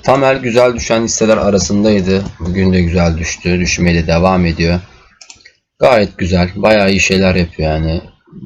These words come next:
Bayağı, bayağı güzel ya. Çok güzel düşmüş maşallah.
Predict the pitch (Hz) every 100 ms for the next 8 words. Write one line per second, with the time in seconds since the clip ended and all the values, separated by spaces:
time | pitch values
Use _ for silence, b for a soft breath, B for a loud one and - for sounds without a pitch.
0 | - - 147 95 85 101 80 82 78 71
1 | 65 78 87 - _ _ _ _ _ _
2 | _ _ 90 87 - 87 87 87 85 87
3 | 82 - 82 82 85 82 82 90